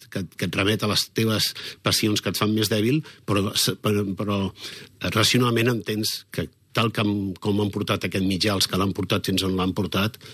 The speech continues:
està això lluny del teu territori. I, en canvi, em ve ganes, tinc ganes de, d'expressar-me amb alguna cosa que no siguin paraules. El gest, la mirada, la veu,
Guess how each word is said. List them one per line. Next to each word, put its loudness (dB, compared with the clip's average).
està 2
això 4
lluny 2
del -6
teu -8
territori. -6
I, 6
en 4
canvi, 0
em 0
ve 4
ganes, -2
tinc 2
ganes -4
de, -2
d'expressar-me 2
amb 0
alguna 0
cosa -2
que 0
no -4
siguin -2
paraules. -6
El -2
gest, 2
la -8
mirada, -2
la -4
veu, 2